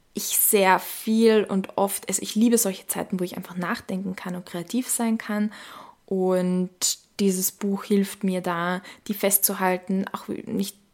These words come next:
zu vergessen, immer wieder mal herzuholen und hier das einfach auch rauszulassen. Also es ist auch so ein Ventil für mich. Ich habe auch eine Eigenliste zum Beispiel für Podcast-Themen, für mögliche Interviewpartner.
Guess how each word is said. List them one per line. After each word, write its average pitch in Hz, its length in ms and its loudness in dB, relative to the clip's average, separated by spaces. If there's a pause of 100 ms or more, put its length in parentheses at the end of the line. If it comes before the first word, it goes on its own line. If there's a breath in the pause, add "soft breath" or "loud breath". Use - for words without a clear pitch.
zu 220 120 2
vergessen, 214 540 0
immer 190 200 -2
wieder 190 120 -2
mal 185 160 -6
herzuholen 190 680 -2
und 196 140 -4
hier 202 160 -2
das 208 160 -4
einfach 190 320 -6
auch - 220 -14
rauszulassen. 180 680 -2
Also - 200 -4
es - 80 -8
ist 147 140 -12
auch - 100 -10
so - 160 -2
ein 175 140 -6 (640 loud breath)
Ventil 196 580 6
für - 220 -2
mich. - 440 -4 (960 loud breath)
Ich 240 160 -2
habe 262 220 4
auch 226 200 0
eine 202 260 0
Eigenliste 220 760 4
zum 190 180 -2
Beispiel 185 480 -2
für 202 480 0
Podcast-Themen, 180 1500 -4
für 202 300 0
mögliche 208 440 0
Interviewpartner. 170 1400 0